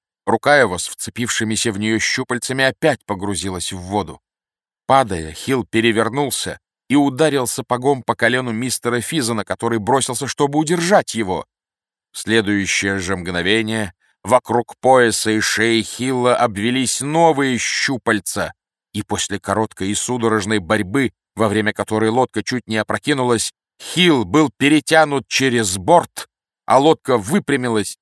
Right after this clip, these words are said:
от сильного толчка. Мистер Физон чуть не перелетел через другой борт, но уже не видел борьбы, продолжавшейся в воде.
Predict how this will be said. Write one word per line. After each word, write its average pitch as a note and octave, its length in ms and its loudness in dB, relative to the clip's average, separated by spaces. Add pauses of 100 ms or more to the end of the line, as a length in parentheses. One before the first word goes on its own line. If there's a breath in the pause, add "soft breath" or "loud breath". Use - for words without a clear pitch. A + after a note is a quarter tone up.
(140)
от A#2+ 160 0
сильного A2 640 -2
толчка. - 640 -2 (960)
Мистер A2 360 -2
Физон F#2+ 440 -6
чуть - 320 -6
не C#3+ 140 -8
перелетел B2+ 640 -4
через A2 380 -2
другой C3+ 400 2
борт, A#2+ 380 0 (520)
но C#3+ 200 4
уже A#2+ 240 0
не C3 180 -4
видел F#2 440 -8
борьбы, F#2 580 -4 (480)
продолжавшейся F#2 1000 -4
в D#2 140 -18
воде. - 380 -14